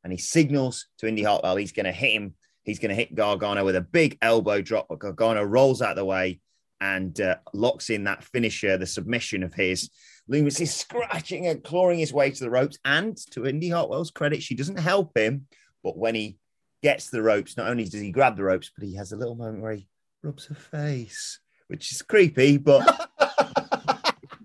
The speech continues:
it's nice in, in, only in this scenario. Uh, Hartwell's up on the apron, that distracts Gargano. Loomis schoolboys him. I think, "Don't, please, please don't let this be the finish." It isn't, though. Gargano kicks out.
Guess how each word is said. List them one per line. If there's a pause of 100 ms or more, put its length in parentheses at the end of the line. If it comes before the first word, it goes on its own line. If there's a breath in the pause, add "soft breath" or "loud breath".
(100)
it's
nice
in,
in,
only
in
this
scenario. (840 loud breath)
Uh, (800)
Hartwell's
up
on
the
apron,
that
distracts
Gargano. (140)
Loomis
schoolboys
him.
I
think, (160)
"Don't,
please,
please
don't
let
this
be
the
finish." (120)
It
isn't,
though.
Gargano
kicks
out.